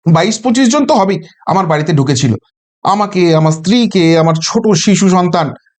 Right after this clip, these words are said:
আট ন বছর বয়স, তাকে অবধি যেভাবে মেন্টালি হ্যারাস করা হয়েছে,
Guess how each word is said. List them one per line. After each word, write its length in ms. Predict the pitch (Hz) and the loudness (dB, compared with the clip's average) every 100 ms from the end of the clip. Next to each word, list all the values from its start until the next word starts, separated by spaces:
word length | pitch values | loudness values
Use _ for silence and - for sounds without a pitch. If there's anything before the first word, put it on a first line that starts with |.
| _ | _
আট 200 | 143 175 | -6 -4
ন 80 | 190 | -4
বছর 220 | 180 175 | -2 0
বয়স, 360 | 151 160 170 - - _ _ | 0 0 -2 -4 -12 _ _
তাকে 280 | 190 202 277 | -4 -2 -2
অবধি 300 | 226 147 135 | 0 0 2
যেভাবে 420 | 123 180 208 208 | 2 2 2 2
মেন্টালি 420 | 160 151 160 170 | 2 2 0 0
হ্যারাস 280 | 123 127 143 | 0 0 -2
করা 200 | - 135 | -2 -2
হয়েছে, 360 | 123 123 120 | 0 0 0